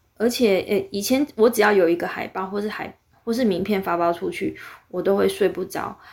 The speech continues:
怕什么字型没有转外框啊，然后图片，图片没有转成四色，嗯，四色的印刷的颜色。反正就是有很多的细节就对了。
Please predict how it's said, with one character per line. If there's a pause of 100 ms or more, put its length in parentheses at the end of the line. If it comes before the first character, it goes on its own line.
(140)
怕
什
么
字
型
没
有
转
外
框
啊，
然
后
图
片， (640)
图
片
没
有
转
成 (180)
四
色， (880)
嗯，
四
色
的
印
刷
的
颜
色。 (1500)
反
正
就
是
有
很
多
的
细
节
就
对
了。